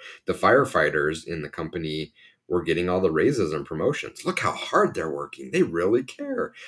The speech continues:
Look at Jason. He's lazy. He's just fl-, going with the flow. He's so zen. He's not committed."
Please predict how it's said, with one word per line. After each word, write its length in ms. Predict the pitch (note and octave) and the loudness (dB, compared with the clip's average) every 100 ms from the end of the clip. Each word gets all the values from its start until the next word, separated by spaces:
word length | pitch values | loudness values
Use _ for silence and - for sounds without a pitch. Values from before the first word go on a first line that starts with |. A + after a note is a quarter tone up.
| - | -10
Look 100 | - | 0
at 120 | - - | 0 0
Jason. 500 | E2+ G#2+ - F2+ F#2+ | 0 0 0 -4 -4
He's 180 | C3+ | -4
lazy. 800 | - E2 F2+ G2+ F#2+ F2+ E2+ E2+ | -2 0 2 4 2 0 -2 -2
He's 120 | G#2 A#2+ | -4 -4
just 240 | - - - | -4 -6 -14
fl-, 100 | F2 | -10
going 300 | E2 G2+ A2 | 0 2 2
with 100 | G#2+ G#2+ | 0 -6
the 60 | |
flow. 540 | - - F2 F#2+ F2+ E2+ | -16 -4 0 2 2 0
He's 180 | G2 | -4
so 260 | - C#3+ D3 | -4 -2 -2
zen. 840 | G2+ E2+ E2+ F#2 F#2+ F#2 E2+ D#2+ - - - - | -2 -4 -2 0 0 0 0 -4 -8 -18 -18 -2
He's 180 | E3 | 0
not 220 | F3+ B2+ - | 2 0 -2
committed." 880 | G2+ D#2+ E2+ F2 F2 D#2+ C2+ D2+ | -8 -4 -2 0 2 2 0 -2